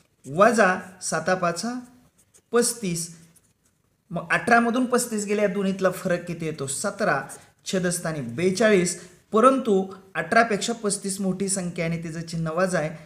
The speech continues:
म्हणून या ठिकाणी किती येतं? वजाचं चिन्ह. अशा पद्धतीनं आपल्याला अपूर्णांकाची बेरीज आणि व्यवहार्य अपूर्णांकाची बेरीज आणि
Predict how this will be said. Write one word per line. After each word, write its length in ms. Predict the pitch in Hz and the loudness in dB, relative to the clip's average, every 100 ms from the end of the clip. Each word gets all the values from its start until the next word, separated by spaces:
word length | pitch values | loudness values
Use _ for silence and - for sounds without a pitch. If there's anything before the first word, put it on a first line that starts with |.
| - - | -20 -10
म्हणून 200 | 156 160 | -6 -2
या 120 | 143 | -2
ठिकाणी 360 | 143 147 143 131 | -2 -8 -8 -8
किती 220 | 120 135 | -10 -10
येतं? 220 | 135 240 - - _ - | -8 -10 -10 -20 _ -4
वजाचं 480 | 170 185 196 185 - | -2 0 0 -2 -8
चिन्ह. 300 | 156 147 147 - - - _ 170 | -8 -8 -8 -12 -20 -20 _ -4
अशा 340 | 175 - 262 | -2 0 -2
पद्धतीनं 560 | 277 202 165 170 170 156 | -2 -4 -4 -6 -4 -6
आपल्याला 440 | 147 147 143 151 - - - _ - | -6 -6 -6 -8 -14 -20 -20 _ -4
अपूर्णांकाची 1120 | 165 233 247 240 240 233 233 - 262 262 - - _ - | -2 0 0 0 0 -2 -2 -4 -6 -12 -20 -20 _ -14
बेरीज 760 | 120 165 185 226 269 262 - - _ _ _ - | -2 4 6 6 2 -4 -8 -12 _ _ _ -4
आणि 360 | 165 220 277 262 - _ _ _ _ _ - | -2 0 -2 -8 -18 _ _ _ _ _ -8
व्यवहार्य 340 | 160 208 240 | -2 2 4
अपूर्णांकाची 600 | 214 196 180 175 170 175 | 4 2 -2 -4 -6 -6
बेरीज 460 | 147 156 160 185 170 | -6 -6 -2 -2 -2
आणि 180 | 160 | -6